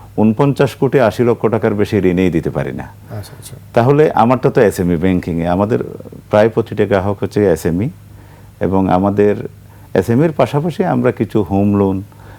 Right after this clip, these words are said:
Speaker 1: এবং হচ্ছে একেবারে মাইক্রো ফাইন্যান্সও কিন্তু আমরা করি। সারা বাংলাদেশে আমাদের হচ্ছে কি যে নেটওয়ার্ক আছে, সেখানে আমরা, এ,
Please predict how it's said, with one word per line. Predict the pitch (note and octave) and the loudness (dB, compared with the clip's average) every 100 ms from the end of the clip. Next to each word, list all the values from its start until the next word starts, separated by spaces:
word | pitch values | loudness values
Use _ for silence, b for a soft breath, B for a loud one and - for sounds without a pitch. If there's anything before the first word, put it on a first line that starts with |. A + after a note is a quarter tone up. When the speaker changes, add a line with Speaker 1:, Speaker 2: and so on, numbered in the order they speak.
| b - | b -4
Speaker 1:
এবং | F2+ G2 G2 F2+ | 0 0 0 -4
হচ্ছে | - - | -4 -2
একেবারে | A2+ D3+ E3+ E3+ | -2 0 0 2
মাইক্রো | A#2+ A2 A#2+ | 2 2 0
ফাইন্যান্সও | G#2+ C#3+ C3+ G#2+ F#2+ | 0 0 -2 -4 -4
কিন্তু | F2+ E2+ | -2 0
আমরা | F2 E2+ E2 | 0 0 -2
করি। | D#2 D#2 C#2 B B B B B - | -2 -6 -8 B B B B B -4
সারা | - G#2 G2 | 0 2 2
বাংলাদেশে | F#2+ F#2 F2+ F#2 - G#2 G2+ | 2 2 2 0 0 0 0
আমাদের | - F2 F#2 G2 F#2+ F2+ | 0 -2 0 0 -2 -6
হচ্ছে | F#2 - | -8 -6
কি | F#2 | -4
যে | E2 E2+ | -2 0
নেটওয়ার্ক | E2 D#2+ F2+ G2 G#2 | 0 -2 0 -2 -4
আছে, | G#2 - C#3 | -8 -6 -6
সেখানে | - F#2+ G#2 G#2 | -6 -6 -6 -4
আমরা, | G2+ F#2 G2+ G2+ b b b b b - | -4 -4 -4 -6 b b b b b -10
এ, | - G1+ | -6 -6